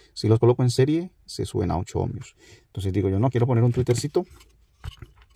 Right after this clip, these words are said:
y lo puedo hacer. Tengo tres parlanticos, esto lo desconecto. Aquí lo ponemos a un ladito.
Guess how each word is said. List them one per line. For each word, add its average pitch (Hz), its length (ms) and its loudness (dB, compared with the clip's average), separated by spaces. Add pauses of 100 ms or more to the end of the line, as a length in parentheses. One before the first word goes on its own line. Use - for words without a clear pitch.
(540)
y 101 100 -2
lo 90 120 2
puedo 90 160 0
hacer. 87 220 -6
Tengo 90 220 -6
tres 92 180 -8
parlanticos, 113 640 -2 (420)
esto - 200 -8
lo 92 80 -4
desconecto. - 500 -4 (4000)
Aquí - 120 -12
lo 104 80 -6
ponemos 98 320 -6
a - 40 -4
un 90 60 -2
ladito. 131 380 -2